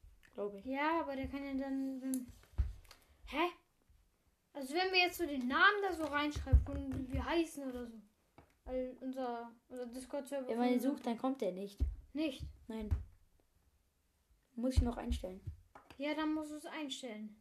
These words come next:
Speaker 1: Naja, muss ich noch machen, heute Abend.
Speaker 2: Jetzt, nee,
Speaker 1: Auf
Speaker 2: das
Speaker 1: dem,
Speaker 2: machen wir dann.
Speaker 1: auf dem linken Bildschirm ist Discord, auf dem rechten ist dann Bloons.
Speaker 2: Ja. Hey,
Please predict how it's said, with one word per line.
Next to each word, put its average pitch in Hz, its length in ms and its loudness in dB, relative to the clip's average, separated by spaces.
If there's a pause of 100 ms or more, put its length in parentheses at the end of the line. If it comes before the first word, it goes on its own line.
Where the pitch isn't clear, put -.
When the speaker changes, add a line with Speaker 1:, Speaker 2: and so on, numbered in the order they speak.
(100)
Speaker 1:
Naja, 254 300 0
muss 247 340 0
ich 220 80 -8
noch 247 120 -2
machen, 254 380 -2
heute 208 240 -4
Abend. 208 340 -4 (300)
Speaker 2:
Jetzt, 311 260 -4
nee, 330 120 4
Speaker 1:
Auf 359 120 6
Speaker 2:
das 302 80 2
Speaker 1:
dem, 247 200 8
Speaker 2:
machen 311 180 4
wir 320 80 -4
dann. 311 240 0
Speaker 1:
auf 240 120 2
dem 233 180 2
linken 277 480 8 (280)
Bildschirm 269 360 2
ist 254 140 -2
Discord, 262 420 0
auf 247 140 0
dem 226 160 -6
rechten 240 600 0 (420)
ist - 160 -14
dann 262 160 -4
Bloons. 226 400 -6 (480)
Speaker 2:
Ja. 370 120 2 (540)
Hey, 554 240 12